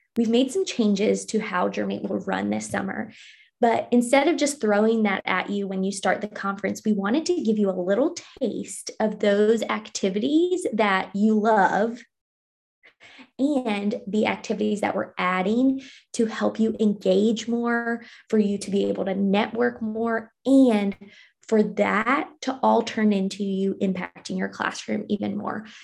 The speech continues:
So it's kind of like a mini Germinate all in a very short amount of time, um, for you to collaborate and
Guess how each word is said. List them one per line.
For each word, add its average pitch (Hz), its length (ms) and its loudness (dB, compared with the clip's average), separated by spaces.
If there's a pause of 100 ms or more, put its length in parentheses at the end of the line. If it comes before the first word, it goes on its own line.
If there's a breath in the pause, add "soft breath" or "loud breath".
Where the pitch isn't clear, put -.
So 214 260 2
it's - 220 0
kind 240 340 -2
of 285 80 -2
like 262 260 2
a 214 60 0
mini 190 380 0
Germinate 208 420 -2
all 190 220 0
in 196 200 -2
a 202 120 -8
very 208 420 2
short 202 320 -6
amount 190 320 -2
of 196 80 -8
time, 214 540 -2 (520 loud breath)
um, 202 460 2
for 214 80 2
you 202 340 0
to 202 260 0
collaborate 254 840 0
and 190 460 -4